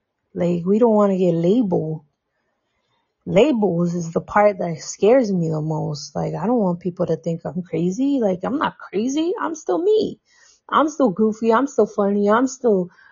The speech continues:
you know, me. Occasionally, I just, I'm decisive, moody, insecure.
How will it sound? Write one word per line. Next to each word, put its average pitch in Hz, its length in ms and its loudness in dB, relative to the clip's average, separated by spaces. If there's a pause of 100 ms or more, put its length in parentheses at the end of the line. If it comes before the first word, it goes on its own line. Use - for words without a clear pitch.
(120)
you 196 140 4
know, 175 480 2 (720)
me. 196 500 4 (220)
Occasionally, 185 880 0
I 180 120 2
just, 170 440 -10 (320)
I'm 180 160 0
decisive, 190 880 -2 (960)
moody, 190 760 2 (1120)
insecure. 180 880 2